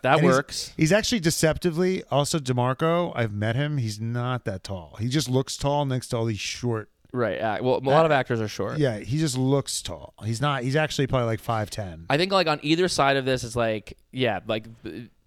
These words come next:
Speaker 1: it, the vibe is there. I mean, DeMarco's kind of got this, like, I'm, like, like, like, secret hottie.
Speaker 2: No, but he's a good actor. He could
Speaker 1: He's a good
Speaker 2: play
Speaker 1: actor.
Speaker 2: the ner-, and he played,
Speaker 1: And he,
Speaker 2: could
Speaker 1: and he
Speaker 2: go
Speaker 1: understands
Speaker 2: nerd.
Speaker 1: Gen Z in a way that, like, Michael Cera probably, like, wouldn't really be able to get it.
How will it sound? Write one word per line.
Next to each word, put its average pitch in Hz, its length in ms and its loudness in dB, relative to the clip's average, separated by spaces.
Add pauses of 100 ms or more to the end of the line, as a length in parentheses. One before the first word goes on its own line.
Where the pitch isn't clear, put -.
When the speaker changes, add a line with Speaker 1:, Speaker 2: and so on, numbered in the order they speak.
(140)
Speaker 1:
it, 110 360 -6
the 120 100 -2
vibe 120 300 2
is 120 160 -2
there. 117 240 2
I 117 80 -2
mean, 123 180 -6
DeMarco's 139 400 2
kind 156 220 2
of 139 40 0
got 123 140 4
this, 120 180 -4
like, 120 200 2
I'm, 120 160 -4
like, 113 220 -8 (180)
like, 98 280 -2 (280)
like, 110 280 -6
secret - 560 0
hottie. 139 680 -2 (420)
Speaker 2:
No, 185 100 10
but 175 100 4
he's 208 140 0
a 254 60 0
good 202 160 6
actor. 180 360 2
He 147 120 0
could 160 140 4
Speaker 1:
He's 151 100 4
a - 20 8
good - 80 4
Speaker 2:
play 175 380 4
Speaker 1:
actor. 151 100 -2
Speaker 2:
the 139 120 2
ner-, 135 360 2
and 147 160 2
he 214 80 2
played, 196 500 0
Speaker 1:
And 170 120 8
he, 202 60 4
Speaker 2:
could 156 100 -4
Speaker 1:
and 185 80 10
he 185 40 10
Speaker 2:
go - 40 6
Speaker 1:
understands 180 520 4
Speaker 2:
nerd. 131 40 -10
Speaker 1:
Gen 156 260 2
Z 131 340 -2
in 123 60 0
a 117 60 0
way 113 160 2
that, 110 100 -2
like, 110 140 -2
Michael 107 200 -4
Cera 104 240 -2
probably, 101 240 -2
like, 98 200 -6
wouldn't 95 260 -6
really 92 180 -8
be 90 120 -10
able 87 160 -10
to 85 100 -12
get 82 240 -10
it. 58 180 -14